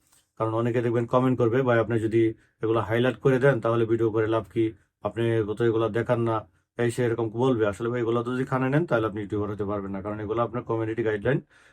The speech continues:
আপনার যে YouTube কমিউনিটি, সেটাতে কিন্তু নিষেধ করা আছে। এখন আপনি পাবলিকের কথা শুনলে আপনার YouTube চ্যানেলও যাবে, আপনার ভিডিও যাবে, কোনো লাভ নেই, ঠিক আছে? ভিডিওটা তারা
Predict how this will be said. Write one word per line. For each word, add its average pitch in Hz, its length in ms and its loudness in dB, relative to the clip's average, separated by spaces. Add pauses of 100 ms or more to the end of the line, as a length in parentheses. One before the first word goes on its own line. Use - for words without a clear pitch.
(120)
আপনার 104 300 -2
যে 107 120 0 (200)
YouTube 120 300 0
কমিউনিটি, 117 480 0
সেটাতে 110 440 -4
কিন্তু 117 180 0
নিষেধ 113 300 -6
করা 98 220 -4
আছে। - 180 -10 (500)
এখন 107 160 -4
আপনি 117 220 -4
পাবলিকের 113 420 -2
কথা 127 180 -4
শুনলে 147 280 0
আপনার 120 220 0
YouTube 113 300 0
চ্যানেলও 120 300 0
যাবে, 135 260 0
আপনার 110 240 0
ভিডিও 101 360 -4
যাবে, 95 180 -4
কোনো 98 160 -8
লাভ 95 220 -4
নেই, 92 140 -8
ঠিক 113 120 -10
আছে? 113 160 -8
ভিডিওটা 104 320 -6
তারা 113 180 0